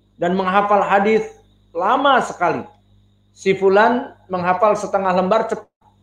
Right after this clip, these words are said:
dan si fulan menghafal hadis dengan cepat dan si fulan menyediakan khutbah ataupun ceramah hanya dalam waktu beberapa menit saja. Apa yang dia baca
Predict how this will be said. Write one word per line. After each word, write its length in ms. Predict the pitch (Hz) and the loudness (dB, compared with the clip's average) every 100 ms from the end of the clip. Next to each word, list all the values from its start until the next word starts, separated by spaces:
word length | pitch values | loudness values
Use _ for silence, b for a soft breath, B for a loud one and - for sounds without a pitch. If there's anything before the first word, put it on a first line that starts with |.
| _ _ _ _ _ _ _ _ - | _ _ _ _ _ _ _ _ -2
dan 160 | 151 | -2
si 240 | 165 185 180 | 0 -4 0
fulan 560 | 185 196 226 247 - - _ _ _ _ _ _ _ _ _ _ | 4 4 4 0 -8 -16 _ _ _ _ _ _ _ _ _ _
menghafal 480 | - 147 190 196 185 | -8 0 2 4 4
hadis 240 | 190 214 196 | 4 2 0
dengan 240 | 196 202 | 0 -2
cepat 400 | 196 202 208 - - - _ _ - | -2 -2 -2 -2 -12 -20 _ _ -4
dan 160 | 151 | -4
si 240 | 170 220 208 | -2 -4 -4
fulan 560 | 294 339 233 226 240 - _ _ _ _ _ _ _ _ _ _ _ _ _ | -2 2 2 2 -4 -12 _ _ _ _ _ _ _ _ _ _ _ _ _
menyediakan 800 | 160 170 170 180 233 - 202 190 | -8 -4 0 4 4 2 0 2
khutbah 560 | 180 214 185 208 208 - - - - _ _ - | 2 0 2 2 2 -4 -16 -20 -20 _ _ -8
ataupun 400 | 170 196 196 190 | 0 0 2 -2
ceramah 600 | 185 190 190 220 226 - - - _ _ _ | 0 0 2 2 -2 -6 -18 -20 _ _ _
hanya 240 | 226 277 220 | -4 0 4
dalam 320 | 220 220 214 | 4 4 4
waktu 240 | 233 240 | 2 2
beberapa 400 | 202 202 247 240 | 0 4 2 2
menit 320 | 226 240 240 | 0 0 -2
saja. 320 | 233 208 131 - _ _ _ _ _ - | -2 -4 -6 -12 _ _ _ _ _ -4
Apa 160 | 180 214 | 0 4
yang 200 | 214 214 | 4 4
dia 160 | 214 208 | 4 6
baca 560 | 254 254 285 - - | 4 4 2 2 -8